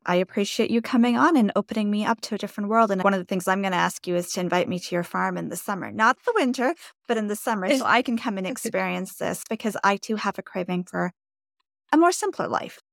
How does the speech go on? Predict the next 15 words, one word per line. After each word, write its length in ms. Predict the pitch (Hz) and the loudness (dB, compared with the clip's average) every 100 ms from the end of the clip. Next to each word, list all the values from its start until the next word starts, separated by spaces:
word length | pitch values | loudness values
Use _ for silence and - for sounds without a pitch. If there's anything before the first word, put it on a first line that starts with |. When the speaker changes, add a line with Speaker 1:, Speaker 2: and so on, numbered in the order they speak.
| _ _ _ - | _ _ _ -8
Speaker 1:
Okay, 160 | 269 330 | -4 -2
last 380 | 190 196 - | 2 2 2
one 160 | 277 254 | -2 -2
to 100 | - | 0
end 140 | 220 | -2
this 180 | 214 - | -2 2
off. 300 | 208 - - _ _ | 2 2 -2 _ _
What 220 | 208 269 | 2 4
advice 520 | 370 - 208 214 - - | 4 0 0 0 -4 -14
do 140 | - 202 | -14 -10
you 60 | |
have 200 | - 196 | -2 -2
for 120 | - | -2
people 420 | 202 - 185 180 185 | -8 -10 -4 -2 -2
feeling 540 | - 180 175 170 185 | -4 -2 -2 -4 -8